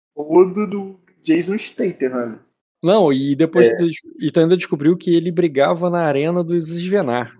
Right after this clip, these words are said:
Speaker 1: Brigava na arena dos Esvenar. O cara não, o cara não tá de brincadeira.
Speaker 2: Isso.
Speaker 1: E, mas, cara, por dentro de todo gigante tem um coração mole, né, cara?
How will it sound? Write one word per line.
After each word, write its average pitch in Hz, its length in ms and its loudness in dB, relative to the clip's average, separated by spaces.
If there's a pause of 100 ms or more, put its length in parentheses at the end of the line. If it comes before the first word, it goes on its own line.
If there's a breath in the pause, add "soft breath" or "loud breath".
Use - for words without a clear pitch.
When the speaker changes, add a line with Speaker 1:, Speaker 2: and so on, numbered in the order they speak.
(320)
Speaker 1:
Brigava 135 580 4
na 143 120 4
arena 131 380 4
dos 143 120 -8
Esvenar. 151 800 0
O - 120 -20
cara 127 280 -2
não, 143 100 -4
o 147 80 -14 (400)
cara 120 180 -2
não 127 160 -4
tá 127 200 2
de 127 80 0
brincadeira. 147 800 2 (340)
Speaker 2:
Isso. 120 560 2
Speaker 1:
E, 113 460 -2
mas, 147 340 0
cara, 151 240 2
por 135 220 -10 (220)
dentro 139 320 -4
de 147 100 -18
todo 143 320 -12
gigante 147 580 -6
tem 165 240 -10
um 208 260 -10
coração 156 440 0
mole, 143 380 4
né, 113 140 -6
cara? 104 360 -16